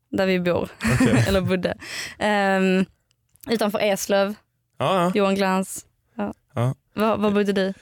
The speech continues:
Speaker 2: Jag bodde, när jag gick i femman så bodde jag i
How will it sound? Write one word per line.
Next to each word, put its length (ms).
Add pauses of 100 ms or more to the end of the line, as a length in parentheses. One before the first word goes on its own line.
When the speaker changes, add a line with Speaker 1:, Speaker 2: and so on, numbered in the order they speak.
(220)
Speaker 2:
Jag 120
bodde, 300
när 80
jag 100
gick 100
i 20
femman 540
så 80
bodde 300
jag 260
i 340